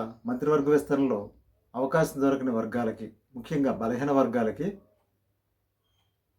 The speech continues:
రెండు మూడు మంత్రివర్గంలో సీట్లు దొరకొచ్చని భావిస్తున్నారు. ఇదే దిశగా ఇటీవల ఎమ్మెల్సీగా గెలిచిన కోదండరాముకు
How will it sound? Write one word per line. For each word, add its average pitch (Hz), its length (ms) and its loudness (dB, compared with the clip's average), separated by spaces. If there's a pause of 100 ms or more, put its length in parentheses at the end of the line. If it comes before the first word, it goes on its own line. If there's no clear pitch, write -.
(100)
రెండు 143 280 0
మూడు 139 180 10 (880)
మంత్రివర్గంలో 139 800 2 (640)
సీట్లు 143 360 -4
దొరకొచ్చని 135 540 2 (340)
భావిస్తున్నారు. 113 520 -2 (960)
ఇదే 170 120 6 (100)
దిశగా 135 340 2 (560)
ఇటీవల 170 360 2 (640)
ఎమ్మెల్సీగా 147 600 0
గెలిచిన 117 320 -4 (1500)
కోదండరాముకు 139 680 4